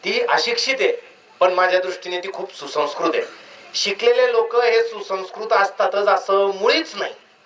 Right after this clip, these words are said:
आणि अशिक्षित लोक हे असंस्कृतच असतात असं मुळीच नाही. शिक्षण तज्ञ म्हणून मी बारा वर्ष काम करतो. माझं उलट असं निरीक्षण आहे आता की शिकल्यामुळे लोकांना प्रॉब्लेम झाले.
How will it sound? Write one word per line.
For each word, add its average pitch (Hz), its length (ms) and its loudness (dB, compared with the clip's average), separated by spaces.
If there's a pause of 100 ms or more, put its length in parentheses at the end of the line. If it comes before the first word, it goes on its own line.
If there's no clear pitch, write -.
(540)
आणि 190 160 2 (100)
अशिक्षित 233 560 -2
लोक 220 220 2
हे 214 220 4
असंस्कृतच 220 840 2
असतात 190 420 2 (220)
असं - 240 -4
मुळीच 156 320 -4
नाही. 113 120 -8 (2500)
शिक्षण 208 460 0
तज्ञ 208 220 0
म्हणून 196 240 2
मी 202 100 -4
बारा 185 260 4
वर्ष 196 200 0
काम 175 280 0
करतो. 196 460 0 (220)
माझं 170 260 4
उलट 208 320 2
असं 214 300 0
निरीक्षण 214 360 -2
आहे 185 80 0
आता 170 280 2 (340)
की 190 80 -14
शिकल्यामुळे 185 560 0
लोकांना 190 320 2
प्रॉब्लेम 180 340 0
झाले. - 260 -4